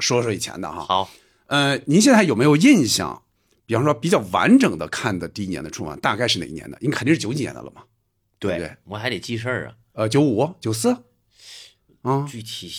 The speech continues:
Speaker 1: 嗯。
Speaker 2: 哪年想不起来。
Speaker 1: 或者说最早有印象的语言类节目大概是哪一些？赵丽蓉老师的。
Speaker 2: 最深刻。
Speaker 1: 啊。
Speaker 2: 像什么如此包装，
Speaker 1: <laughs>
Speaker 2: 呃，打工奇遇，
Speaker 1: 嗯。
Speaker 2: 这都是经典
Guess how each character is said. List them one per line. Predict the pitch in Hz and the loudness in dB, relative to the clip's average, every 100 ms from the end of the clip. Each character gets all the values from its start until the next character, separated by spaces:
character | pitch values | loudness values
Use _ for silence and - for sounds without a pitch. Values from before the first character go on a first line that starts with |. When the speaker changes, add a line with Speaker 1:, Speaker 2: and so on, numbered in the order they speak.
| - - - | -12 -10 -4
Speaker 1:
嗯。 | 131 131 | -2 -2
Speaker 2:
哪 | 76 80 | -8 -14
年 | 151 143 | -14 -12
想 | - - | -12 -4
不 | - | 0
起 | |
来。 | 190 | 2
Speaker 1:
或 | |
者 | 135 | 4
说 | 170 185 | 2 2
最 | 233 175 | 2 2
早 | 131 98 | 2 0
有 | 110 110 | 0 0
印 | 160 160 | 2 2
象 | 135 113 | 2 0
的 | 110 | -2
语 | |
言 | 98 | 0
类 | 117 110 | -2 -2
节 | 98 | -4
目 | |
大 | 113 117 | -4 -4
概 | 113 | -4
是 | 92 | -4
哪 | 87 | -6
一 | - | -8
些？ | - - _ _ _ - | -10 -10 _ _ _ -4
赵 | 123 | -2
丽 | |
蓉 | 107 117 | 0 -2
老 | 95 | -4
师 | - | -6
的。 | 98 87 | -6 -6
Speaker 2:
最 | - 123 | -6 -6
深 | - 85 | -6 -12
刻。 | 82 82 - _ | -12 -18 -18 _
Speaker 1:
啊。 | 107 107 101 110 _ | -2 -2 -2 -10 _
Speaker 2:
像 | 85 | -12
什 | 82 | -10
么 | 80 | -12
如 | 92 104 | -14 -14
此 | - 92 | -12 -8
包 | 95 | -8
装， | 95 101 104 98 | -6 -6 -8 -10
Speaker 1:
<laughs> | _ - 120 - 117 - 110 107 - | _ -4 -2 -2 -6 -8 -10 -10 -12
Speaker 2:
呃， | 92 95 90 | -10 -10 -6
打 | 90 76 | -8 -8
工 | 123 123 | -8 -10
奇 | 120 - 98 127 | -10 -8 -6 -6
遇， | 139 104 78 | -6 -8 -2
Speaker 1:
嗯。 | 110 110 80 | 2 2 0
Speaker 2:
这 | 95 | -6
都 | 123 | -6
是 | 113 | -6
经 | 90 87 85 | -8 -12 -14
典 | 65 | -16